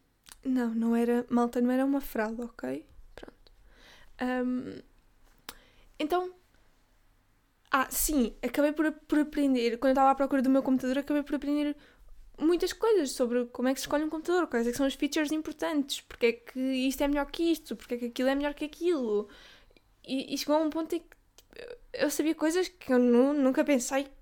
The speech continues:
que ia saber. Atenção, tenho zero interesse, eh, em, em, em saber essas coisas. Eu só queria,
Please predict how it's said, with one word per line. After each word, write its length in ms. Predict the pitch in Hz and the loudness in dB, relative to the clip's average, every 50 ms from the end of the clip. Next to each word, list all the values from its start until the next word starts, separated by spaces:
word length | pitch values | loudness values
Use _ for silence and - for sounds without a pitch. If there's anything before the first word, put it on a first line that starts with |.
| - _ _ _ _ - - | -20 _ _ _ _ -20 -8
que 120 | - 254 | 0 2
ia 80 | 254 262 | 2 2
saber. 520 | - 392 370 311 294 330 311 233 202 - - - - - _ _ - - | 4 2 4 4 6 6 6 4 2 2 -8 -20 -20 -20 _ _ -14 -6
Atenção, 540 | - 233 - - - 247 254 254 214 196 - - - _ _ _ _ _ - - | -2 -2 -2 2 4 4 4 4 2 -2 -8 -16 -20 _ _ _ _ _ -10 -2
tenho 200 | - 254 277 262 | 0 2 4 4
zero 320 | 214 202 202 240 240 247 | 4 6 8 10 10 10
interesse, 680 | 285 339 339 - 302 262 247 269 285 285 - - - - _ _ _ _ _ - - - _ _ _ _ _ - | 8 4 2 2 4 4 4 4 2 -2 -6 -12 -14 -16 _ _ _ _ _ -20 -20 -20 _ _ _ _ _ -20
eh, 340 | - - - - - - - - _ _ _ _ _ _ - 247 247 - _ - - - - - _ - - - | -20 -20 -20 -18 -20 -20 -20 -20 _ _ _ _ _ _ -18 -18 -18 -18 _ -20 -20 -20 -20 -20 _ -20 -10 -2
em, 400 | - 240 254 254 262 262 254 240 | 2 4 4 6 6 4 4 4
em, 220 | 233 262 254 240 269 | 4 4 4 4 2
em 60 | 262 | 0
saber 200 | 247 - 247 240 | 2 2 4 4
essas 240 | 247 262 - 392 - | 4 4 2 -2 -4
coisas. 320 | - - - 330 330 277 226 | -2 0 0 0 2 2 2
Eu 80 | 240 | 2
só 180 | 240 - 254 254 | 0 0 -2 -4
queria, 380 | 247 - 269 277 294 302 311 | -2 -2 0 0 0 0 -2